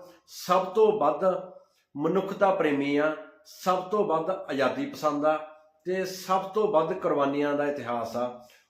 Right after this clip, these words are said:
ਉਹ ਸਿੱਖ ਸਿਧਾਂਤ ਦੇ ਵਿੱਚ ਪਿਆ ਗਾ। ਇਹਨਾਂ ਸਵਾਲਾਂ ਦੇ ਉੱਪਰ ਸੋਚਣਾ ਵੀ ਚਾਹੀਦਾ। ਤੇ ਜੇ ਅੱਜ ਸਿੱਖੀ ਸਿਧਾਂਤ ਤਾਮਿਲਨਾਡੂ ਦੇ ਵਿੱਚ ਲੋਕਾਂ ਨੂੰ,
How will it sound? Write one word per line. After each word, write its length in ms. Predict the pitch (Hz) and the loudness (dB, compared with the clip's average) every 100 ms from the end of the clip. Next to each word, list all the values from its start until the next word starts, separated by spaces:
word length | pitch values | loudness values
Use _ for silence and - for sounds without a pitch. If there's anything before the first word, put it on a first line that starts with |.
| - | -6
ਉਹ 120 | 190 | -4
ਸਿੱਖ 280 | - 196 - | -4 -6 -8
ਸਿਧਾਂਤ 460 | - 190 175 147 | -8 -2 0 0
ਦੇ 120 | 135 131 | -2 -4
ਵਿੱਚ 200 | 127 120 | -4 -8
ਪਿਆ 340 | 101 95 101 | -10 -10 -12
ਗਾ। 160 | 87 - _ _ - _ _ _ _ | -14 -20 _ _ -20 _ _ _ _
ਇਹਨਾਂ 300 | 190 190 226 | 0 2 2
ਸਵਾਲਾਂ 500 | 220 185 156 156 170 | 0 4 4 6 4
ਦੇ 60 | 175 | 2
ਉੱਪਰ 180 | 175 165 | 0 -4
ਸੋਚਣਾ 400 | - 127 139 147 | -4 -6 -2 0
ਵੀ 180 | 165 | 0
ਚਾਹੀਦਾ। 540 | 165 160 160 165 165 - - _ | -2 -2 -2 -2 -2 -8 -20 _
ਤੇ 360 | 190 202 196 135 | 0 0 0 -6
ਜੇ 360 | 143 160 202 196 | 0 2 4 4
ਅੱਜ 140 | 185 | 2
ਸਿੱਖੀ 360 | 190 180 - 190 | -2 -4 -4 -4
ਸਿਧਾਂਤ 380 | 170 196 165 170 | -2 2 2 0
ਤਾਮਿਲਨਾਡੂ 680 | - 160 165 185 180 165 170 | 0 0 2 2 2 0 -2
ਦੇ 100 | 170 | -2
ਵਿੱਚ 380 | 160 147 156 - - - _ _ _ | -2 -2 -4 -4 -12 -20 _ _ _
ਲੋਕਾਂ 480 | 127 156 165 170 175 | -2 0 0 2 2
ਨੂੰ, 480 | 180 175 170 - | 4 2 0 -4